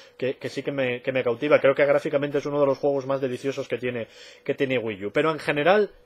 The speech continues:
todo lo que sale de las manos de Platinum Games a mí me gusta y me gusta mucho. Me atrevería a decir más, uno de mis juegos favoritos es Vanquish. Aunque sea un proyecto dirigido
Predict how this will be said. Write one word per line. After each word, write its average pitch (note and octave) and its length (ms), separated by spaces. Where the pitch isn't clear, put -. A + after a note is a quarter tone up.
todo G3+ 220
lo G3+ 120
que F3 100
sale E3 280
de D3 80
las C3+ 160
manos C#3+ 220
de C3 80
Platinum B2+ 360
Games D3+ 320
a A#2 60
mí C3+ 140
me B2 100
gusta C#3+ 500
y C3+ 120
me A#2 100
gusta B2+ 320
mucho. A#2 460
Me C#3+ 80
atrevería C#3 400
a G3+ 40
decir D3+ 260
más, C#3 320
uno G3+ 160
de A3+ 80
mis D3 160
juegos C3 320
favoritos A#2 760
es - 320
Vanquish. B2+ 640
Aunque C3 220
sea C#3+ 200
un D3 200
proyecto C3+ 440
dirigido B2 520